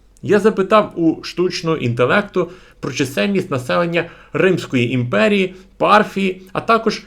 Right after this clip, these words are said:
чисельність населення Скіфії, Сарматії. Чисельність населення Римської імперії він назвав шістдесят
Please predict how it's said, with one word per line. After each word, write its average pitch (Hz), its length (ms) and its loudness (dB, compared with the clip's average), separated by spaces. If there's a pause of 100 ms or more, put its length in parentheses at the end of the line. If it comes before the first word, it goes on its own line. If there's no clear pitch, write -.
(220)
чисельність 196 720 0
населення 175 680 0 (220)
Скіфії, 175 840 -2
Сарматії. 151 800 -2 (1120)
Чисельність 214 440 0
населення 190 600 0
Римської 160 640 2
імперії 190 640 4 (120)
він 175 280 2
назвав 147 540 2 (180)
шістдесят 123 800 2